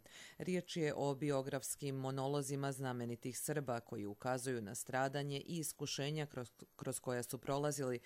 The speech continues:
a koje izvode studenti glume Akademije umjetnosti u Banja Luci.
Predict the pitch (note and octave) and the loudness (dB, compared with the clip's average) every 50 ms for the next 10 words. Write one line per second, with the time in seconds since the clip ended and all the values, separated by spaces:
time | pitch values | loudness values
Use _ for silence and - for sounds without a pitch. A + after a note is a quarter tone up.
0 | - - - - - - - F3+ - F3 D#3+ D3 C#3 C3+ C3+ C3+ A#2+ - - - | -10 -16 -16 -14 -8 -4 -4 -2 2 2 4 4 2 2 0 -2 -2 -2 -4 -8
1 | - - C3+ C3+ D#3 D#3+ D#3 - D#3+ C#3 D3 C#3 C3+ C#3+ C#3+ C#3+ - - B2+ - | -6 -4 -2 -2 -2 -2 -2 -4 -4 -2 -2 -2 0 0 0 -2 -2 -2 -4 -2
2 | - - C#3 C3+ B2 B2 B2 B2 A#2+ A#2 A#2+ A#2+ A#2+ - - B2 A#2+ - - B2+ | -2 -2 0 0 -2 0 -2 -2 -2 -2 -2 -2 -4 -4 -4 -6 -6 -4 -4 -4
3 | B2+ A2+ B2 A#2+ A#2+ A2+ G#2+ G#2+ A2 A2+ - - B2+ A2+ | -2 -2 -2 -2 -2 -2 -2 -2 -4 -2 -2 -4 -4 -4